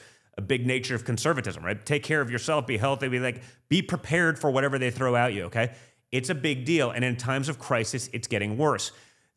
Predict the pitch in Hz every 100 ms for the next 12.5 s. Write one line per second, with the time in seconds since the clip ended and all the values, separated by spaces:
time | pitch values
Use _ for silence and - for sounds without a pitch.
0 | - 123 127 143 147 - 123 113 120 123
1 | 123 120 113 117 110 127 - 127 127 123
2 | 120 - 107 - 123 123 139 143 127 123
3 | 127 123 123 123 - 139 123 131 117 113
4 | 107 110 127 120 123 143 113 107 104 101
5 | - 120 - 160 120 - 123 117 127 139
6 | - 165 - - 120 135 135 131 139 120
7 | 123 120 123 156 131 107 90 - - _
8 | _ _ _ - 120 135 160 170 143 156
9 | 156 - 135 135 - 139 120 135 131 131
10 | 120 151 113 - 110 127 120 143 156 139
11 | 156 151 135 - 131 165 170 170 170 143
12 | 117 139 - 113